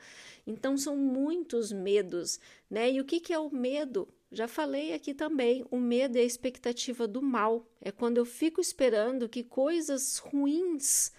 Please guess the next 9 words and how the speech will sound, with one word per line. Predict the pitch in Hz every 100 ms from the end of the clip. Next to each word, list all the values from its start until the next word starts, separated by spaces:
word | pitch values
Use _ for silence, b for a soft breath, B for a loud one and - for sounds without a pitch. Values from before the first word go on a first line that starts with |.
| B B B B
aconteçam | - 214 269 240 233 208 208 208 - 196
na, | 208 185 180 165
na | - 202
minha | 208 202 202 196
vida, | 185 185 139 - - B B B B
né? | 185 202 247 294 285
Então, | - 233 240 262 302 311 - b b b b _ -
o | 285
medo | 339 247 220 226 262